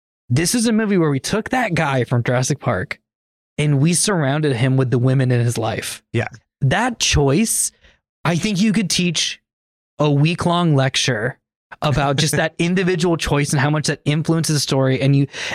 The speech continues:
Speaker 1: 'cause Ian doesn't shift a whole lot. It still feels like the same guy from Jurassic Park, but him now not being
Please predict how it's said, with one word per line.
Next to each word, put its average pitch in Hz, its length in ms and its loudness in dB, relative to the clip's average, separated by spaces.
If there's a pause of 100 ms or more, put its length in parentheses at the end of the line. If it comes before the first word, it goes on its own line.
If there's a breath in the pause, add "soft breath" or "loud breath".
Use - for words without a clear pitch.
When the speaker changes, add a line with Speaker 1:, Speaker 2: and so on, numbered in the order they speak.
Speaker 1:
'cause 185 200 -4
Ian 254 220 2
doesn't 202 420 -2
shift - 800 -4 (140)
a 160 80 0
whole 151 300 2
lot. 147 420 0 (400 loud breath)
It 165 120 -2
still 247 320 0
feels 202 280 0
like 196 120 -2
the 185 100 0
same 175 380 0
guy 151 240 0
from 151 200 -2
Jurassic 139 340 0
Park, 233 340 0 (240 loud breath)
but - 180 -4
him 220 380 0 (100)
now 156 640 2
not 156 300 0
being 175 300 0